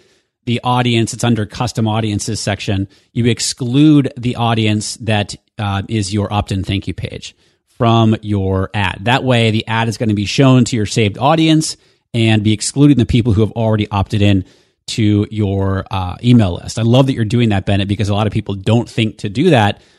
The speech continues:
Um, and we always wanna be excluding those people because we don't wanna be,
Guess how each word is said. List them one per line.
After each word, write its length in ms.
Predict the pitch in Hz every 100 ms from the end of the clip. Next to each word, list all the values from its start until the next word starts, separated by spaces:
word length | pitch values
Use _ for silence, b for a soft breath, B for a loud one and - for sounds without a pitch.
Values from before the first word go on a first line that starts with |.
| b _
Um, 240 | 107 107 104
and 120 | 117
we 100 | 113
always 360 | - 127 139 107
wanna 220 | 117 113
be 260 | 104 107 101
excluding 460 | - - 131 139
those 180 | 123 101
people 300 | - 107 104
because 260 | 104 - 98
we 60 |
don't 140 | 113 110
wanna 200 | 113 101
be, 320 | 104 101